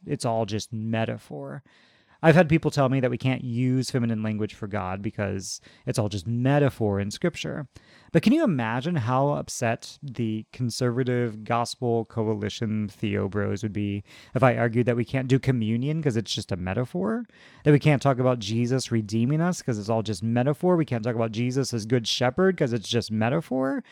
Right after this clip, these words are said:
No, that's absurd. Yes, it's metaphor, and so we should use those metaphors. If God, uh, em-, employs metaphors, calling herself a, a mother i-, in labor or a mother who can't walk away from a child at its breast,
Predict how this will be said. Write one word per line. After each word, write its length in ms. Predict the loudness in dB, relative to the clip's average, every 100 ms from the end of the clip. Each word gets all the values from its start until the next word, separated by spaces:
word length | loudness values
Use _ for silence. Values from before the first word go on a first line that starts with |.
| -20 -20 _
No, 120 | 4 4
that's 160 | 6
absurd. 640 | 2 2 2 2 -2 -8 -16 _ _
Yes, 300 | 2 2 2
it's 180 | 0 0
metaphor, 600 | 0 0 -2 2 4 4
and 80 | 4
so 100 | 2
we 140 | 2
should 280 | 0 -2 -4 -4
use 400 | 2 4 4 2
those 260 | 0 -2
metaphors. 600 | -4 -6 -4 -2 -2 -2
If 160 | -4 -2
God, 340 | 0 2 2 -2 -10 -20 -6
uh, 120 | -2 0
em-, 300 | 2 0 0
employs 580 | -6 -6 0 4 4 4
metaphors, 640 | 2 2 2 0 0 -2
calling 640 | -6 -2 4 4 6 4
herself 720 | 4 2 2 0 0 0 -2 -6
a, 140 | -6 -6
a 160 | -6 -2
mother 720 | 0 4 6 6 4 2 -6 -10
i-, 40 |
in 600 | -6 -4 -2 -2 -2 -2
labor 560 | 2 4 2 2 0 -2
or 340 | 0 2 2 -2 -10 0
a 80 |
mother 360 | 4 6 6 6
who 80 | 4
can't 400 | 0 0 0 -2
walk 400 | 0 0 0 0
away 340 | 2 4 2
from 220 | 0 -2
a 40 | -2
child 520 | -4 -2 0 0 2
at 100 | 0
its 160 | -4 -2
breast, 500 | 0 2 0 -6